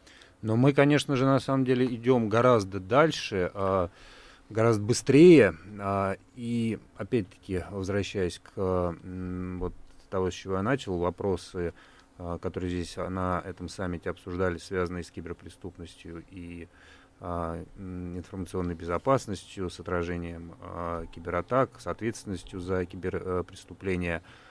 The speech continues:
Казалось бы, м, ну, это только, а, на самом деле человеку, который не был в Грозном, а, может показаться, что, э, как-то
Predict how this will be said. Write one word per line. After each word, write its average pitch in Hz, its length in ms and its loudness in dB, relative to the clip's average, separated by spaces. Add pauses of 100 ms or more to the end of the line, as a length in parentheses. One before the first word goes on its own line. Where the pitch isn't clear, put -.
(140)
Казалось 123 420 8
бы, 82 220 -2 (240)
м, 98 520 -4
ну, 113 220 -2 (1200)
это 139 200 -2
только, 151 560 8 (100)
а, 123 440 2
на 127 120 2
самом 139 300 2
деле 131 320 6
человеку, 156 400 2
который 131 280 2
не 147 220 8
был 107 160 6
в 98 80 0
Грозном, 131 480 4 (100)
а, 95 600 0
может 107 380 0
показаться, 120 520 0
что, 101 800 0
э, - 20 -20
как-то 95 440 -4